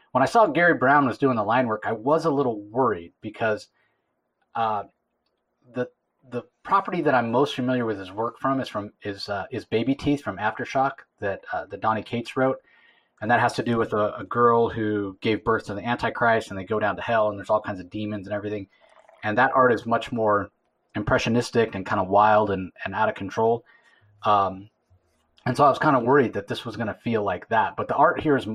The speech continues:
is much tighter than that. Um, and so it works on a, on a good level to sort of give us the military action and give us these snapshots through time of, of Christopher S-,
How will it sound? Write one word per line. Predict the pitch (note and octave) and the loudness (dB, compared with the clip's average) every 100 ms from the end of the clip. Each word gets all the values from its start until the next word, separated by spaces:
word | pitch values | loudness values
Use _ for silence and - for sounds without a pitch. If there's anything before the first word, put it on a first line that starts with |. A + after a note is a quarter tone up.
| - - | -12 -12
is | G2+ | -4
much | A#2 - - | -2 -2 -4
tighter | - A#2 B2 C3 | -2 0 0 -2
than | C3+ C3+ | -2 -2
that. | C#3 D3+ _ _ _ _ _ | -2 -4 _ _ _ _ _
Um, | G#2+ G#2+ G2+ G2 | 2 4 4 0
and | G#2+ | -4
so | - | 0
it | G#2+ | 0
works | G2+ A2+ A2+ - | 2 0 0 -2
on | G#2+ | -2
a, | G2+ - | -2 -6
on | G#2+ | -10
a | G2 | -4
good | A#2+ | -4
level | G#2+ A2 G#2+ G#2 | 0 -2 0 -4
to | G#2 - _ _ _ _ _ | -8 -20 _ _ _ _ _
sort | - C#3+ | 0 2
of | B2 | 2
give | - B2 | 0 0
us | A#2+ | 0
the | - | -2
military | A2+ A#2+ A#2+ A#2+ A2+ A2 | -2 2 2 2 -2 0
action | A2+ A2+ - B2 A2+ G#2+ G#2+ - _ _ _ _ - | 2 2 0 -4 -2 -4 -6 -14 _ _ _ _ -8
and | A2+ G#2+ | -6 -2
give | A#2+ | -2
us | A2+ - | -4 -6
these | A2 | -8
snapshots | - B2 A2+ - A2+ G2+ - | -6 0 0 0 -2 -2 -4
through | G#2+ | -10
time | - A2 G#2 | -2 0 0
of, | F#2 - - | -4 -10 -14
of | - | -12
Christopher | - B2 - - F#2+ | -8 -8 -10 -10 -10
S-, | - | -10